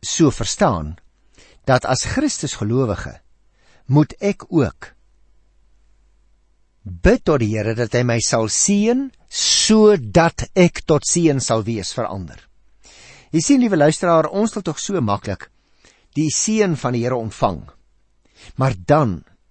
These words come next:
hou ons dit vir onsself. Dan is dit nie tot voordeel van ander nie. Mag die Here vir jou en vir my seën. En dit is die wens wat ons hierso kry in vers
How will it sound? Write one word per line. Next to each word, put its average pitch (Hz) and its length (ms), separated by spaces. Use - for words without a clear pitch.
hou 165 320
ons 135 120
dit 120 120
vir 107 120
onsself. - 480
Dan 165 260
is - 140
dit 202 140
nie 185 80
tot 143 160
voordeel 113 680
van 143 200
ander 107 320
nie. - 180
Mag 143 320
die 131 160
Here 151 180
vir 110 160
jou 104 220
en 117 80
vir 107 140
my 92 200
seën. 92 440
En 156 160
dit 220 160
is 214 160
die 170 140
wens 135 480
wat 117 180
ons 101 140
hierso 107 360
kry 123 280
in 101 100
vers 104 220